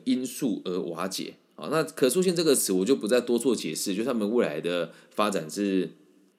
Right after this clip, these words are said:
无可限量的。第一种哦，当他的自卑，自卑感被夸大、被强化，却没有得到适当的疏导。而第二种则与他们的行动目标有关。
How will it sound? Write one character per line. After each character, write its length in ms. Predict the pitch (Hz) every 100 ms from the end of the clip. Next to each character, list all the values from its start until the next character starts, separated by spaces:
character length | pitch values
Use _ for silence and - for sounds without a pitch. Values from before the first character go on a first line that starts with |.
| _
无 100 | 113
可 140 | 117 80
限 220 | - 95
量 180 | 92 52
的。 80 | - _ -
第 160 | 190 208
一 20 |
种 220 | 202 117 62
哦， 100 | - - _
当 200 | 175 190
他 160 | 190 190
的 100 | 160
自 300 | - 214 170
卑， 320 | 156 160 - -
自 240 | - 208
卑 340 | - 170 175 170
感 280 | 95 - -
被 180 | 135 107
夸 400 | 95 - 139 131
大、 380 | 131 127 65 - - -
被 160 | 156
强 380 | 117 - 82 90
化， 380 | 101 143 82 - -
却 240 | - 175 131
没 120 | 120
有 100 | 107
得 220 | - 92
到 180 | 127 113
适 300 | - - 117
当 180 | 110 90
的 80 |
疏 220 | 82 92 90
导。 260 | 95 101 - _ _
而 120 | 117
第 220 | 123 190 156
二 80 |
种 240 | 110 104 - - -
则 180 | 113
与 180 | 156 113
他 180 | - 131
们 100 | 117
的 80 | 101
行 320 | - 92 95
动 160 | 123 107
目 220 | 127 95
标 240 | 90 85
有 160 | 87 -
关。 320 | - 57